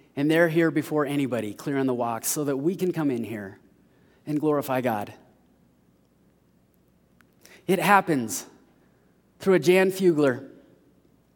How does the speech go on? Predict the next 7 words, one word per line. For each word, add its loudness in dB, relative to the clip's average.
who -10
she -4
looked 2
around 4
and -12
she -4
saw 4